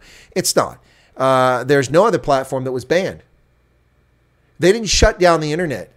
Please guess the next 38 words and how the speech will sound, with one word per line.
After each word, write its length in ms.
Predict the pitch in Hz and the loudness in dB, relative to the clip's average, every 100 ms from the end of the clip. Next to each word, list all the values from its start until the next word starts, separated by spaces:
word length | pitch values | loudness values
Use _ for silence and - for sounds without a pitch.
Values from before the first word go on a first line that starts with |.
| _ _ _ _ _ | _ _ _ _ _
foreign 380 | - - 127 113 | -8 -4 -4 -4
policies, 640 | 113 104 101 - 113 101 - _ _ _ | -4 -6 -6 -10 -12 -12 -16 _ _ _
expert 600 | 147 - - - 110 113 - | -4 -2 -4 -4 -6 -8 -14
commentator, 760 | - 107 101 98 101 101 120 - _ _ _ _ _ | -10 -10 -12 -14 -14 -14 -16 -18 _ _ _ _ _
Human 300 | - 143 113 | -10 -8 -6
Rights 320 | 117 123 123 | -4 -4 -6
Watch. 380 | 104 110 156 - - _ | -8 -8 -10 -16 -20 _
They 60 | - | -12
didn't 100 | 311 | -4
shut 200 | - 202 | -2 0
down 160 | 165 143 | 0 -2
Instagram. 440 | 123 123 135 175 | -4 -8 -6 -6
They 60 | 214 | -6
didn't 120 | 196 | -4
shut 280 | - 165 - | 0 0 0
down 180 | 139 | -2
Facebook. 340 | 123 123 - 165 | -2 -6 -6 -8
They 80 | 214 | -8
didn't 80 | |
shut 220 | 180 175 170 | -4 -4 -2
down 240 | 139 123 | -4 -6
YouTube. 400 | 117 101 127 143 - - - - _ - | -10 -8 -10 -10 -16 -20 -20 -20 _ 0
They 180 | 156 | 0
banned 320 | 143 165 208 214 | 2 2 2 -2
Twitter. 320 | 151 131 143 | -2 0 0
It 60 | |
was 160 | 147 131 | -2 -4
in 80 | 123 | -4
direct 260 | 135 147 | -2 -2
response. 480 | 143 123 143 131 123 | -4 -6 -4 -4 -6
This, 300 | - 160 196 | -6 -6 -4
this, 260 | - 208 - | -4 -6 -6
this 160 | 175 | -8
is 120 | 185 165 | -8 -4
hyperbole. 580 | 175 170 226 247 120 - _ _ _ _ _ | -4 0 0 2 -4 -12 _ _ _ _ _
Is 160 | 233 165 | 0 0
it 100 | 151 | 0
right? 380 | 160 220 330 | 2 2 2